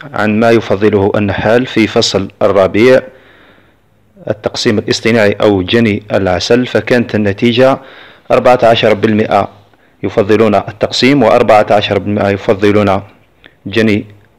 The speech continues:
العسل، والجزء الأكبر،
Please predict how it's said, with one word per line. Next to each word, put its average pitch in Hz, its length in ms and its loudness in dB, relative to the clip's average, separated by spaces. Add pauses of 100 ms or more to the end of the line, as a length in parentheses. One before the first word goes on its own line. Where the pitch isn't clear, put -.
(140)
العسل، 107 540 0 (960)
والجزء 117 1160 2
الأكبر، 117 480 0